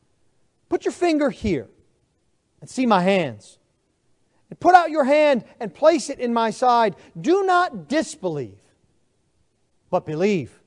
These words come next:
Thomas answered him, "My Lord and my God." Jesus said to him, "Have you believed because you have seen me?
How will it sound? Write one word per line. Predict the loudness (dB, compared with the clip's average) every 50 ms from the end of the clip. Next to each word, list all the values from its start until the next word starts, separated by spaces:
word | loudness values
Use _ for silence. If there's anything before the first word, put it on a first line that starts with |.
| _ _ _ _ _ _ _ _ _ _ _ _ _ _ _ _ _ _ _ _ _ _ _ _ _ _ _ _ _ _ _ _ _ _ _ _
Thomas | 2 4 4 4 4 0 -4 -4
answered | -4 -2 -2 -4 -4 -6 -14 -14
him, | -14 -20 -20 _ _ _ _ _ _ _ _ _ _ _ _ _ _ _ _
"My | -4 -2 -2 0 0
Lord | 0 0 0 2 4 6 8 8 10 8 8 6 4 0 -4 -8 -18 _ _ _ _ _ _
and | -2 -2 0 0 2
my | 2 2 2 0
God." | -2 -4 0 4 4 6 4 4 0 -6 -18 _ -20 _ _ _ _ _ _ _ _ _ _ _ _ _ _ _ _ _ _ _ _ _ _ _ _ _ _ _ _ _ _ _ _ _ _ _ _ _ _ _ _
Jesus | _ -6 -4 -4 -4 -4 -6 -10
said | -4 -2 0 0 0 -2
to | -8
him, | -12 -12 -16 -20 _ _ _ _ _ _ _ _ _ _ _ _ _ _ _ _ _ _ _ _ 2
"Have | 2 2 2
you | 2 2
believed | 2 2 2 2 2 2 2 2 0 -2 -4
because | -8 -8 -2 0 2 2 2 0
you | -2 -4
have | -4 -4 -6
seen | -8 -10 -8 -6 -6 -6 -6
me? | -8 -10